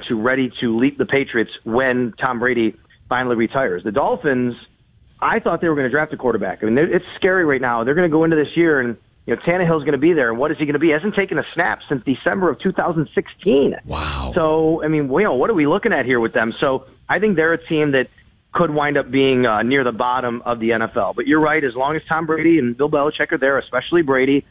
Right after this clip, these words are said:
Speaker 1: they are the favorites to win the A F C East. I do think it's coming to an end sometime soon. I just don't know if it's gonna be this year or not.
Speaker 2: <laughs> It just seems to be, okay, next year, next year. Okay, this year.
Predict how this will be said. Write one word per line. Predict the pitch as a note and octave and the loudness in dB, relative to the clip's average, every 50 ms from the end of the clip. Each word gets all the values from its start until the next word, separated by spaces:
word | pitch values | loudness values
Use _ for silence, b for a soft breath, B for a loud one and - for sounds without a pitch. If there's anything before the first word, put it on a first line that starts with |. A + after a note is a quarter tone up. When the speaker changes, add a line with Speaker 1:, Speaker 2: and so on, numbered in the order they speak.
| b b b b _ - | b b b b _ -2
Speaker 1:
they | A2 B2+ C3+ | 0 0 2
are | D3 | 2
the | D#3 D#3 | 0 -2
favorites | D3+ E3 D#3 D3+ C#3+ D3 C#3+ - | 0 0 0 0 0 -2 -4 -4
to | - D#3 | -2 0
win | C3+ C#3 C#3+ | 0 2 2
the | C#3+ - C#3 | 0 2 2
A | D3 D3 | 2 2
F | D3 C#3 - | 2 0 -2
C | D#3+ | -4
East. | D3+ - C3+ C3+ C#3+ C#3+ - - - - _ _ _ _ | -2 2 2 2 2 2 0 -8 -20 -20 _ _ _ _
I | - B2 | -2 -2
do | B2 A2+ A2+ D#3 F#3 | -2 0 2 2 2
think | F#3 G3+ F#3+ F3+ | 2 0 0 -2
it's | F#3 - | -2 -2
coming | - F#3+ F#3 F#3+ F#3 F#3 | -2 -2 0 0 0 0
to | F#3+ F#3 | 0 2
an | F3+ | 2
end | F3 F3+ F#3 F#3+ F#3 | 2 2 0 -2 -2
sometime | - F#3+ F#3+ F#3 F#3 F3+ F3+ F3 D#3 - | -2 -4 -4 -2 -4 -4 -4 -4 -4 -2
soon. | - G#3+ F#3 D#3 D3+ D3 D3 C#3+ - _ _ _ _ _ _ _ - | 0 2 2 2 2 2 0 -2 -6 _ _ _ _ _ _ _ -16
I | - | -12
just | F#3+ C#3 C3+ - | -8 -8 -6 -2
don't | - D#3+ D3 | -2 -2 0
know | C3+ E3 | 0 -2
if | D#3+ D3+ | -2 -2
it's | D3+ C#3 | -2 -2
gonna | D#3 D3 | 0 2
be | D3 C#3+ | 2 2
this | C3+ C#3 C#3+ A#2 F#2+ C3+ | 4 4 2 2 2 0
year | C#3 C3 A2+ | -2 -2 -2
or | G#2 | -2
not. | G2 F2 E2+ D#3 B2+ - - - | -2 -2 -2 -2 -2 -2 -4 -2
Speaker 2:
<laughs> | F#3+ F3+ - | -2 0 2
It | F3+ | 2
just | C#3 F3 A3 G#3+ | 4 4 2 2
seems | - A#3 G#3+ F3+ | 2 0 0 0
to | F#3+ F3 | 0 2
be, | F3+ E3+ | 2 2
okay, | E3 E3+ - F3 D3+ C3+ | 2 2 2 2 2 2
next | C#3+ C#3 C3 - - A#2 | 2 0 0 -2 0 0
year, | A2 G2 - B B B B B | 0 0 0 B B B B B
next | B B2+ C#3 C#3 C3+ - - | B 2 2 2 0 0 0
year. | G#2+ G2+ F#2+ F#2+ B B B B B B B B B - | 0 0 0 -2 B B B B B B B B B 0
Okay, | - C3+ D3 - C#3+ | 0 2 2 2 2
this | B2+ A#2 F3 E3+ - - | 2 2 2 2 2 0
year. | B2 G2+ F#2+ F#2 G2 | 0 0 0 -2 -4